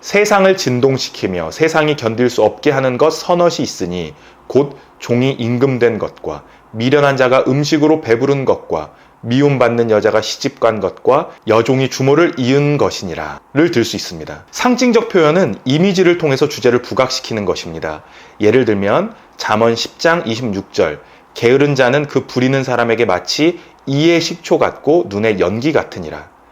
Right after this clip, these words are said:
잠언 십일 장 이십이 절, "아름다운 여인이 삼가지 아니하는 것은 마치 돼지 코의 금고리 같으니라" 등의 표현입니다. 이렇게 잠언은 다양한 문학적 기법을 통해서 지혜를 드러내고 있습니다.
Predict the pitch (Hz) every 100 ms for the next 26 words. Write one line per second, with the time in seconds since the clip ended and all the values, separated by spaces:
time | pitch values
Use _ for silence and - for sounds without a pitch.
0 | - - - - 107 107 110 - 165 160
1 | 143 98 - 87 85 120 160 - - -
2 | 110 139 139 135 131 104 101 104 113 -
3 | 160 151 143 - 110 95 104 95 90 87
4 | - 131 90 - - - 90 87 - 127
5 | - 104 117 127 - 117 127 - 131 143
6 | 104 107 90 - - 76 76 - - _
7 | - 107 110 139 127 87 78 - - _
8 | _ _ _ _ _ _ _ _ - 139
9 | 180 170 - 127 131 135 143 143 - 117
10 | 131 139 123 110 123 - 123 - - 120
11 | 127 127 135 117 110 107 120 139 - 113
12 | 107 107 92 92 90 85 - 85 78 78
13 | 76